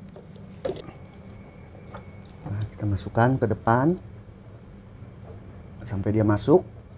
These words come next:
Kemudian kita bisa kunci untuk pengaitnya. Kita lepaskan dulu untuk nozzle-nya. Takut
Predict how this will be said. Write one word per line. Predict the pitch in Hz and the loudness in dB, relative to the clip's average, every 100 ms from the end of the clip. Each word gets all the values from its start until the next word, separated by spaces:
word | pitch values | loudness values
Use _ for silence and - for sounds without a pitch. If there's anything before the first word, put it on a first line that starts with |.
| - - - - - - - - - - - - - - - - - - - - - - - - - - - - - - - - - - - - - - - - - - - - | -16 -16 -16 -16 -16 -14 -8 -8 -8 -12 -16 -16 -16 -16 -16 -16 -16 -18 -18 -16 -16 -16 -18 -16 -16 -16 -16 -8 -8 -8 -16 -16 -16 -10 -10 -10 -16 -16 -10 -2 -2 -2 -4 4
Kemudian | 120 117 | 6 8
kita | 110 | 8
bisa | 113 117 - | 6 8 8
kunci | 120 110 151 - - | 8 10 8 8 4
untuk | 117 110 - | 6 6 6
pengaitnya. | 113 107 - 95 82 - - - - - - - - - - - - - - - - - - - - - | 8 8 6 2 0 -2 -4 -4 -6 -12 -12 -10 -8 -6 -8 -8 -12 -14 -12 -8 -8 -4 -4 -4 -4 6
Kita | 151 151 | 10 12
lepaskan | 147 - 151 | 12 12 12
dulu | 147 135 175 | 12 10 10
untuk | 139 135 | 8 6
nozzle-nya. | 127 120 117 117 113 - - - - - - - - - - - - - - - - - - - - - - - - - - - - - - | 6 8 8 10 8 8 0 -18 -20 -20 -18 -18 -18 -18 -18 -18 -16 -16 -16 -12 -12 -12 -16 -16 -4 4 6 4 0 -12 -12 -14 -14 -8 -4
Takut | - 101 98 | 4 8 8